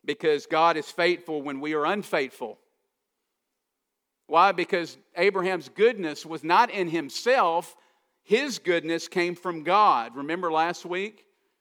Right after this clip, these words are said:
Genesis chapter fifteen, verse six, "Abraham believed, and it was credited to him as righteousness," which means that God treats Abraham as if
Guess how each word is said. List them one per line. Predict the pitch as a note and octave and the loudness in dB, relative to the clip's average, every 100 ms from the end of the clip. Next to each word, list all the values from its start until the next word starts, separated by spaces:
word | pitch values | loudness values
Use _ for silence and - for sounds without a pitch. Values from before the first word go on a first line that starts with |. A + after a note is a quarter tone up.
| _ | _
Genesis | - D3+ E3+ E3+ | -10 -8 -8 -10
chapter | - E3+ D#3+ D#3+ | -4 -2 -2 -8
fifteen, | - E3 - E3+ E3+ | -8 -10 -6 -6 -4
verse | D#3+ D#3+ | -4 -4
six, | - F3 F3 D#3 | -6 -8 -8 -4
"Abraham | D#3 E3 E3 F3+ F#3+ | -4 -4 -4 -4 -4
believed, | G3 D#3 C#3+ C#3+ C3+ | -2 0 0 -4 -8
and | C3+ | -10
it | C3+ | -10
was | C3+ | -14
credited | - F#3 F#3+ F3+ C3+ | -4 -2 0 -4 -6
to | C3+ | -12
him | C3 C3 B2+ C3 _ _ - | -10 -10 -10 -12 _ _ -6
as | C3+ B2+ | -6 -6
righteousness," | C3 C#3 C#3+ - B2 C3 A2+ - | -4 0 0 -4 -18 -14 -14 -12
which | C3+ D3 | -12 -8
means | F#3 A3+ D3+ C3+ D#3+ - _ - | -6 -4 -4 -6 -12 -18 _ -4
that | C#3+ B2 | -4 0
God | D3 C#3+ B2+ | 2 2 0
treats | - F#3+ A3+ - | -4 -2 -2 0
Abraham | G3+ G3 F3 D3 C#3 C3+ C3+ | 2 2 0 -8 -6 -6 -6
as | D3+ F#3 G#3 - | -2 0 -2 -4
if | F3+ D3+ D3 | -2 -2 -2